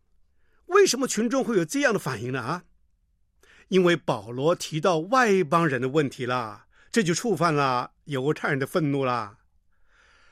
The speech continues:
他们不但拒绝再听保罗在外邦的经历，而且啊，扬起了尘土，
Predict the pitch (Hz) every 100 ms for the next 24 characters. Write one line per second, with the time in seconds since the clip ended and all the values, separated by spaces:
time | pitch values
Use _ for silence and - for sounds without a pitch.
0 | _ - 175 156 156 156 156 170 180 190
1 | 214 151 139 135 160 170 - 254 160 165
2 | 214 170 131 120 160 175 165 196 208 170
3 | 151 175 156 196 180 180 180 147 117 -
4 | - - 190 180 151 123 113 _ 160 165
5 | 180 302 370 - 220 226 - 262 240 160
6 | 160 185